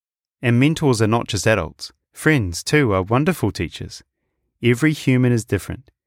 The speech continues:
Every human brings characteristics and skills and attitudes to the table that we might not have ourselves. And learning from each other, teaching each other, is a very organic thing within those sorts of relationships.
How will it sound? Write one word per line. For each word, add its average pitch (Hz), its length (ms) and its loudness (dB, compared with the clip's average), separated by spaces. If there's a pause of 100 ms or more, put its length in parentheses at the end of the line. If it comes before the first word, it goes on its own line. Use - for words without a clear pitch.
(380)
Every 120 240 2
human 117 360 2
brings 95 320 0
characteristics 120 920 0
and 85 140 -8
skills 113 520 2
and 90 100 0
attitudes 107 560 -2
to 120 120 0
the 117 100 -4
table 90 480 -2
that - 160 -2 (100)
we 143 160 4
might 120 180 2
not 90 240 -2
have 95 160 -2
ourselves. 92 560 -4 (880)
And 113 180 2
learning 131 280 2
from 113 180 0
each 104 160 -2
other, 104 380 0 (340)
teaching 143 540 -4
each 90 200 -6
other, 92 300 -2 (480)
is 92 160 -2
a 95 60 -2
very 123 340 2
organic 123 460 0
thing 120 260 -2
within 101 320 -2
those 107 220 0
sorts - 260 -8
of 101 100 -6
relationships. 107 720 -4